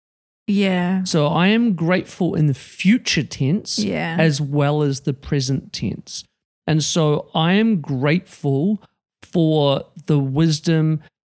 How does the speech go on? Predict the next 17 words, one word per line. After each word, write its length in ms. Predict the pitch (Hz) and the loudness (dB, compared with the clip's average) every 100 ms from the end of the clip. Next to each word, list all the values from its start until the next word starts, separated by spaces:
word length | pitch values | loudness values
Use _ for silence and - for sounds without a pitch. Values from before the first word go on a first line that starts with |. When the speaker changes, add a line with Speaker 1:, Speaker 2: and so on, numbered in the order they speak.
| _ - | _ 0
Speaker 2:
empathy, 500 | 175 170 165 165 151 | 4 4 2 0 0
and 120 | 135 | 0
compassion 1000 | 131 135 - 160 175 190 - 147 143 233 - _ _ | 0 -2 -2 0 2 2 0 0 0 0 -4 _ _
that 120 | 151 | 0
I 280 | 151 143 147 | 2 2 2
have 500 | 147 160 143 131 156 | 2 2 2 0 -4
for 520 | 156 - 151 139 139 - _ _ _ | -8 -4 -2 0 -2 -6 _ _ _
being 220 | 165 156 | 0 2
able 300 | 147 143 139 | 2 2 0
to 160 | 143 156 | -2 -2
deal 380 | 131 - 147 147 | -4 0 2 2
with 180 | 135 131 | 0 -2
the 80 | 135 | -4
people 460 | - 139 139 127 | -2 -2 -2 -2
that 160 | 127 123 | -2 -2
I 160 | 123 | 0
will 280 | 127 123 123 | -2 -2 -6